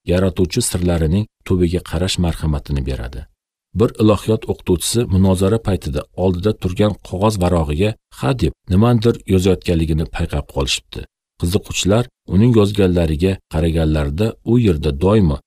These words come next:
takrorlanayotgan so'zlarnigina ko'ribdilar. "Yoritgin, Xudovand, yoritgin, Xudovand." Axir haqiqatdan ham va'z aytayotganda kalomni tushunishga intilayotgan kishi uchun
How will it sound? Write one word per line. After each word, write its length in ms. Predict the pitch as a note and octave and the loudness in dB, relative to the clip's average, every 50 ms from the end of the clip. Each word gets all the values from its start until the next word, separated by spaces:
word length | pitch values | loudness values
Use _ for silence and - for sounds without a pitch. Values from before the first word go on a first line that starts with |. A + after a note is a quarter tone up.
| _ _ | _ _
takrorlanayotgan 960 | _ - G2 - - A2 G#2 F#2 F#2 F#2+ F#2 F2+ F2 F2 E2+ E2+ - - G2+ | _ -8 -8 -4 -2 -2 0 0 2 2 4 4 4 2 0 -2 -2 -4 -4
so'zlarnigina 760 | - - G2 F2+ D#2+ D#2+ E2 D#2+ D#2 E2 F2+ F#2 E2 D#2 D2+ C#2+ | -2 -2 -2 -2 0 0 0 0 0 0 0 0 0 0 0 -2
ko'ribdilar. 540 | - - - C2 - _ - B1+ A#1+ A#1+ - - _ _ _ _ _ _ | -4 -6 -8 -8 -6 _ -8 -8 -8 -8 -10 -14 _ _ _ _ _ _
"Yoritgin, 560 | - E2+ F2+ G2 G2 E2 - - - C#2+ B1+ B1+ - _ _ _ _ _ | 0 2 4 4 2 0 -2 -6 -6 -6 -6 -6 -10 _ _ _ _ _
Xudovand, 540 | _ - E2 F2+ F2 E2 D#2 D#2+ C#2+ B1+ B1 - _ _ _ | _ -4 0 0 0 2 2 0 -2 -2 -4 -8 _ _ _
yoritgin, 540 | - E2+ E2+ G2+ A2 G#2 - - - E2 D2+ | -2 0 0 2 0 -2 -4 -4 -4 -4 -4
Xudovand." 540 | - - D2+ C#2+ D2 C2+ B1 B1 A1 - - _ _ _ _ _ _ _ _ | -2 -6 -6 -4 -4 -4 -4 -6 -8 -10 -14 _ _ _ _ _ _ _ _
Axir 280 | - F#2+ - - A#2+ A2 | -8 -6 -2 -2 -2 -2
haqiqatdan 720 | - - G#2 - - A2+ - - G2 - - - B2 A#2+ | -2 -6 -8 -6 -6 -8 -4 -4 -6 -4 -2 -2 -2 -2
ham 220 | G#2+ - F#2 D#2+ D2 - - | 0 0 -2 -2 -2 -4 -4
va'z 200 | E2 F#2 G#2 G#2+ - - | -2 0 0 0 -2 -2
aytayotganda 680 | A2 F#2+ - - F#2+ F2+ - - F2+ F2 E2+ E2 G2+ G#2+ A2+ - _ _ _ | -2 -2 0 0 -2 -2 -2 -2 -2 0 0 2 0 0 -2 -4 _ _ _
kalomni 420 | - G#2 G2+ G#2 G2 G2 G#2+ A#2 A2+ | -2 2 2 4 4 4 4 2 2
tushunishga 540 | - - - - G2+ F#2 - - - G2+ | -2 -6 -2 0 0 0 0 -2 -4 -4
intilayotgan 600 | - A2 G2 - F#2 F2+ F#2 E2 - - - A2+ B2 | -2 -2 -4 -2 0 0 0 0 0 -2 -2 -2 -2
kishi 260 | - - - - - | -2 -4 -6 -6 -6
uchun 300 | - E2 - - G2+ | -6 -8 -4 -2 -2